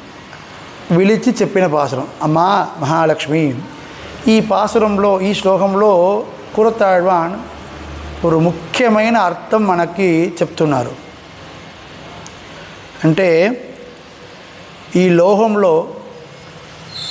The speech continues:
ఏమేమి సెల్వం ఉందో, ఏమేమి విద్యలు ఉందో, శ్రేయస్సు, ఎవరెవరికి కీర్తి, మనం ఫేమ్ చెప్తున్నాం కదా,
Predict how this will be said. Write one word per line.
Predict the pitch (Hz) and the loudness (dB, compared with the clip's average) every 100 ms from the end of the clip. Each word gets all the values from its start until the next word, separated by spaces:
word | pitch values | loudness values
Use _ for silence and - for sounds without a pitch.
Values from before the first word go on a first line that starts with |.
| - - - | -8 -2 2
ఏమేమి | 165 196 240 233 240 233 226 | 4 4 4 2 2 2 0
సెల్వం | 233 190 208 208 226 | 0 2 4 4 2
ఉందో, | 185 165 156 165 - - - - - - - - - - - - 147 | 0 0 2 0 -2 -12 -16 -18 -18 -20 -20 -20 -20 -20 -20 -6 0
ఏమేమి | 143 185 208 208 | 2 4 4 2
విద్యలు | 196 160 156 190 226 214 | 2 0 0 2 4 4
ఉందో, | 175 165 156 156 - - - - - - - - - - - | 2 2 2 0 -4 -16 -18 -20 -20 -20 -16 -16 -14 -10 -4
శ్రేయస్సు, | - 220 233 220 170 - - - - | 0 2 4 4 0 -6 -10 -12 -2
ఎవరెవరికి | 170 190 208 202 202 208 208 185 165 - - - - | 4 6 6 6 4 4 4 4 2 -2 -10 -16 -2
కీర్తి, | 240 247 208 196 175 - | 2 2 2 0 -2 -2
మనం | 180 185 | 0 0
ఫేమ్ | - 240 240 240 240 | 0 2 4 2 2
చెప్తున్నాం | 180 - 180 | 0 0 0
కదా, | 156 156 156 | 2 2 0